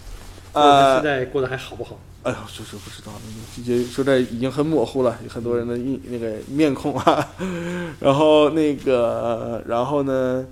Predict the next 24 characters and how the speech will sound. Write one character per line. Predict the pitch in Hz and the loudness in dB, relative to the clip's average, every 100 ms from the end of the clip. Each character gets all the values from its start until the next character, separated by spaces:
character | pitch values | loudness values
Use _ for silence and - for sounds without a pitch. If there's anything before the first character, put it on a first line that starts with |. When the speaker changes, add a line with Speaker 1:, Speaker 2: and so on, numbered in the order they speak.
| - - - | -14 -20 -16
Speaker 2:
呃， | - 120 | -2 2
也 | 127 | 6
有 | 151 131 | 6 6
拿 | 113 | 2
了 | 131 | 0
移 | 139 143 | 0 -2
民， | 127 113 139 - - - - | -4 -6 -8 -10 -20 -20 -18
Speaker 1:
嗯。 | 123 110 | -16 -14
Speaker 2:
呃， | 110 107 104 - | -12 -12 -14 -14
再 | - | -12
回 | 107 107 | -10 -10
国 | 107 - | -10 -10
的。 | - - - - - - - - - - - | -12 -14 -20 -20 -20 -20 -20 -20 -20 -20 -14
呃， | 101 104 101 104 - - - | -8 -6 -6 -8 -12 -16 -12
绝 | - 143 | 0 6
大 | 202 170 | 8 8
多 | 147 | 6
数 | 139 139 | 0 -2
原 | 123 113 | -2 -4
因 | 117 117 | -6 -8
呢， | 117 117 | -10 -12
是 | 117 131 | -12 -10
因 | 120 113 117 | -10 -10 -10
为 | 107 107 110 | -10 -10 -12